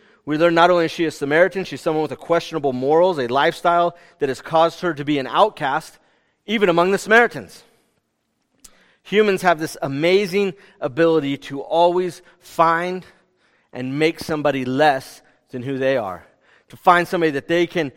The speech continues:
focus their, their anger on, to focus their distortions on and say, "Well, at least I'm not that person." And here we see the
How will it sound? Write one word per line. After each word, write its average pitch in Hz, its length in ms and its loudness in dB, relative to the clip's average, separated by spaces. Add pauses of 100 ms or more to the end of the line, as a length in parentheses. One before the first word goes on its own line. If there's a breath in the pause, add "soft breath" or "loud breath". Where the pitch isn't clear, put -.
(200 soft breath)
focus 175 560 0
their, 151 420 2 (280 loud breath)
their 139 460 2
anger 175 360 2
on, 131 240 -2
to 123 60 -14
focus 156 380 -6
their 151 320 -2 (320 soft breath)
distortions 175 600 -2
on 143 160 2
and 131 80 -8
say, 147 140 -6
"Well, 139 220 -4
at 156 60 -8
least 202 360 -4
I'm 170 220 -2
not 165 340 0
that 160 300 0
person." 101 440 -12 (1500)
And 123 100 -14
here 151 160 -4
we 143 60 -8
see 147 280 -4
the 131 280 -2